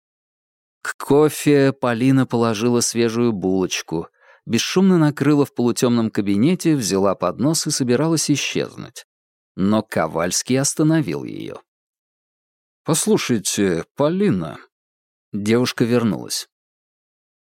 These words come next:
«Я давно хотел расспросить вас о некоторых обстоятельствах вашей жизни.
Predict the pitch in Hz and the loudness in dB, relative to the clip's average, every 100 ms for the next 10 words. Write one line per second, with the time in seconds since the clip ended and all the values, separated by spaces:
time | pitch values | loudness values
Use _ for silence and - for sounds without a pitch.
0 | _ 85 110 185 208 156 151 139 135 190 | _ -4 2 4 2 2 2 4 2 2
1 | 214 143 123 185 190 156 - 127 120 - | 2 0 0 2 2 2 0 0 0 0
2 | 226 - 95 78 - - 107 117 127 226 | -6 -4 -4 -2 -4 -2 0 2 2 0
3 | - - 190 165 147 - - 131 131 196 | -4 -2 0 0 -2 -4 0 2 2 0
4 | - 175 - - 156 - 101 139 151 - | 0 -2 -2 0 0 0 -2 -2 -2 0
5 | 156 151 - 180 98 - - - | 0 0 0 0 0 -4 -14 -16